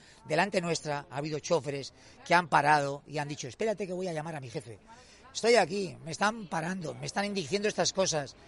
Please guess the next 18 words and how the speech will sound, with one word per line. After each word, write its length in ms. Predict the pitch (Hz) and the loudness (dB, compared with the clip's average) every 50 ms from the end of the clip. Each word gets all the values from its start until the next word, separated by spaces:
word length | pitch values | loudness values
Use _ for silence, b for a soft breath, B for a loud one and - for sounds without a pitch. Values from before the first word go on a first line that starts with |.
| B B B B B B B B B - - | B B B B B B B B B -20 -12
Que 120 | - - - - - | -12 -12 -12 -6 -2
tú 140 | 254 285 285 | 0 0 2
tira, 380 | - 262 262 240 214 160 131 | 4 2 6 6 6 4 4
tú 160 | - - 233 | 2 0 0
tira, 320 | 196 - 233 226 202 180 156 | 2 2 2 4 4 4 2
tú 160 | 131 220 208 | 2 -2 -2
tira". 260 | 165 220 202 185 170 | 0 -2 -2 -2 -2
Claro, 360 | - - 240 262 233 202 - - - | -2 -2 0 0 0 -2 -6 -12 -16
eh, 260 | 214 190 190 180 208 202 | -14 -12 -12 -12 -12 -10
yo 140 | 170 196 262 | -4 -2 -2
lo 100 | 302 247 | -2 -2
entiendo, 500 | 202 165 - 220 220 190 165 143 117 104 B B B B B B B _ _ | -4 -2 -2 -2 -2 -2 -4 -8 -10 -12 B B B B B B B _ _
pero 460 | - 185 165 147 143 143 143 139 139 156 - _ _ _ - - _ | 2 4 4 4 2 0 -2 -6 -10 -12 -16 _ _ _ -20 -18 _
criminalizar 680 | - 170 165 151 156 147 143 143 147 143 - 185 226 | -2 -2 -2 -2 -4 -6 -6 -6 -6 -2 0 0 2
a 40 | 269 | 2
la 100 | 277 233 | 0 -2
gente, 400 | - 247 269 202 254 202 139 98 - - - - _ _ _ | -4 -10 -8 -6 -6 -6 -8 -10 -14 -20 -20 -20 _ _ _
bueno, 240 | 117 101 98 - | -16 -14 -14 -16